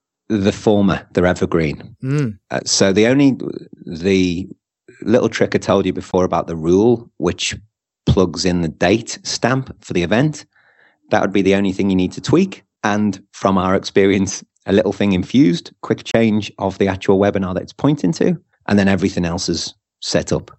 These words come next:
Speaker 2: Okay, so I guess that's a consideration when building out your sequence, is to keep it generic enough that it can be reused.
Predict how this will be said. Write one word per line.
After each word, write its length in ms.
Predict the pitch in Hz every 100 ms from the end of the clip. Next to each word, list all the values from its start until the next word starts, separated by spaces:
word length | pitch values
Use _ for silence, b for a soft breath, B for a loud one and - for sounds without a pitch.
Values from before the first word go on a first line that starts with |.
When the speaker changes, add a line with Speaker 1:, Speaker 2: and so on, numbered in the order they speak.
| _ _ 151
Speaker 2:
Okay, 280 | 160 95
so 300 | 104 147 139 131
I 120 | 147
guess 300 | 147 156 - - -
that's 220 | 143 -
a 60 |
consideration 640 | 147 135 - 135 127 123 135
when 140 | 117
building 300 | 113 151 147
out 120 | 131 113
your 100 | 113
sequence, 720 | - 135 131 120 135 - - B B B B -
is 220 | 135 117
to 120 | -
keep 240 | - 139 131
it 180 | 110
generic 480 | - 127 123 120 127
enough 300 | 120 110 -
that 180 | - 113
it 80 | 107
can 120 | 107
be 160 | 107 107
reused. 800 | 107 104 104 107 98 - - -